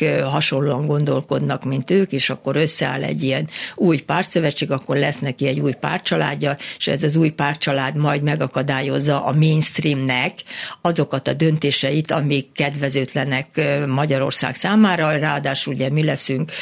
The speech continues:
az unió elnökségét, mi fogjuk vezetni a második fél évbe, és hát nagyon sok minden függ tőlünk majd, úgyhogy, ö,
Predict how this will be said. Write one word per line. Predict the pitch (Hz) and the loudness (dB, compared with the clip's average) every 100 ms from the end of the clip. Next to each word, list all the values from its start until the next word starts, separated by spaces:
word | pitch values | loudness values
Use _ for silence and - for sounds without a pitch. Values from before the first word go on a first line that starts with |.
| - - | -10 -6
az | - 160 | -4 2
unió | 156 160 147 135 | 4 4 4 2
elnökségét, | 147 143 143 - 135 143 139 | 0 0 0 0 0 -2 0
mi | 151 | 0
fogjuk | 143 143 143 131 | 0 0 0 2
vezetni | 151 143 139 - 131 | 2 2 0 -2 -2
a | |
második | 139 135 - 151 139 | -2 -2 -2 -2 -4
fél | - 190 | 0 2
évbe, | 170 151 143 | 4 2 0
és | 135 - | 0 0
hát | 139 | 0
nagyon | 151 147 120 | 0 0 -2
sok | - 156 | -2 -2
minden | 151 151 135 | 0 2 0
függ | - 147 147 - - | 0 -2 -2 -8 -2
tőlünk | 175 160 147 175 208 | 2 4 6 6 6
majd, | 156 143 180 196 214 - - | 4 4 4 4 0 -6 2
úgyhogy, | 185 185 180 175 165 | 4 4 6 6 6
ö, | 175 | 4